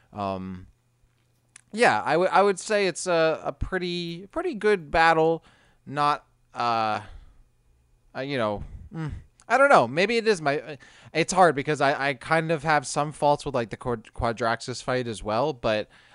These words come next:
I think this fight is pretty good, and I like the, the elevator, like, shot up, and then you're at the top of the tower, and, or, you know, whatever,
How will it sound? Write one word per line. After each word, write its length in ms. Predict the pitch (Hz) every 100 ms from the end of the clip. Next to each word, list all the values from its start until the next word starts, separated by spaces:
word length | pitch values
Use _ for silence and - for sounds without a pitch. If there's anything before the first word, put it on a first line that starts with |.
| -
I 120 | 170
think 160 | 208 208
this 180 | 196 -
fight 220 | 190 180
is 120 | 170
pretty 280 | - 190 180
good, 240 | 170 151
and 180 | 123 123
I 140 | 120
like 320 | 123 139 143 -
the, 300 | 139 135 131
the 60 | 127
elevator, 640 | 139 143 135 139 135 135
like, 280 | 127 120 -
shot 360 | - 139 131
up, 240 | 135 135 120
and 120 | 107
then 120 | 110
you're 120 | 110 113
at 100 | 113
the 60 |
top 340 | - 143 131 113
of 60 |
the 100 | 110
tower, 600 | - 143 139 143 139 139
and, 140 | 110 101
or, 300 | 107 104 101
you 60 | 110
know, 140 | 104
whatever, 480 | 101 117 127 135